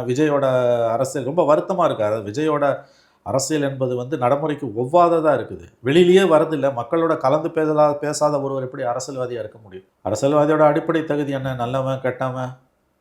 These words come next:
படிச்சவன், படிக்காதவன், பணக்காரன், பிச்சைக்காரன், மொள்ள மாதிரி, முடிச்சவங்க, எல்லாரோடையும் நீங்க சமமா கலந்து பழகணும். மக்களோட மக்களா அப்படியே வந்து ஒன்றி கலந்து நிக்கணும்.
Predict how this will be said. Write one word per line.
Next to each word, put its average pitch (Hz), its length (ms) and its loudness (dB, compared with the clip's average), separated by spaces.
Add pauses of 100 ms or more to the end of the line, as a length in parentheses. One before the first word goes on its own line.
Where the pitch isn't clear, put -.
(520)
படிச்சவன், 123 440 -2
படிக்காதவன், 131 720 -2
பணக்காரன், 127 500 -2
பிச்சைக்காரன், 127 560 -6
மொள்ள 131 200 -4
மாதிரி, 131 300 -6
முடிச்சவங்க, 123 680 -10 (200)
எல்லாரோடையும் 156 680 2
நீங்க 147 160 -10 (100)
சமமா 139 320 -4
கலந்து 131 280 -2
பழகணும். 107 480 -8 (100)
மக்களோட 131 360 -4
மக்களா 117 580 -6 (1200)
அப்படியே 131 260 -4
வந்து 120 340 -4
ஒன்றி 135 260 -4
கலந்து 127 340 -2
நிக்கணும். 107 400 -14